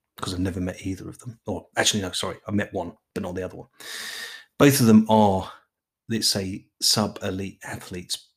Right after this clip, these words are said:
but, um, are doing sport for pleasure and relaxation, or the goal, or the challenge,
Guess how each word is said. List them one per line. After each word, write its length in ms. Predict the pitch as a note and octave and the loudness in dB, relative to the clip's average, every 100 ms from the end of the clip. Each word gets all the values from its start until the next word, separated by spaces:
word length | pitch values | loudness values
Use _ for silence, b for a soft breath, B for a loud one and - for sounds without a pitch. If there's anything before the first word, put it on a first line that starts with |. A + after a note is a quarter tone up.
| _ | _
but, 400 | - F#2 - - - _ _ _ - | -6 -6 -6 -6 -6 _ _ _ -8
um, 560 | G#2 G2 F#2+ F#2 F2 - _ _ _ _ | -6 -6 -4 -6 -8 -12 _ _ _ _
are 180 | A2 G#2+ | 0 2
doing 460 | A#2 A2 A2 G#2 G2 | 2 4 6 4 0
sport 400 | - G#2 F#2+ E2+ _ _ | -6 -8 -10 -14 _ _
for 520 | - G2+ G2 G2 F2+ | -10 -8 -6 -8 -10
pleasure 360 | - A2 G2 G2 | -4 -4 -4 -6
and 180 | F#2 | -6
relaxation, 720 | F#2 F2+ F#2 - F#2+ F2+ - - _ _ _ _ _ _ _ _ _ - - - | -6 -8 -10 -10 -10 -10 -12 -18 _ _ _ _ _ _ _ _ _ -10 -10 0
or 220 | C3+ G#2+ | 4 4
the 60 | G#2 | 2
goal, 420 | A2 F#2+ G#2 - _ _ | 0 0 -2 -8 _ _
or 120 | A2 | -2
the 80 | A2 | 0
challenge, 540 | - G2+ F#2 F2 - | -2 -2 -4 -6 -10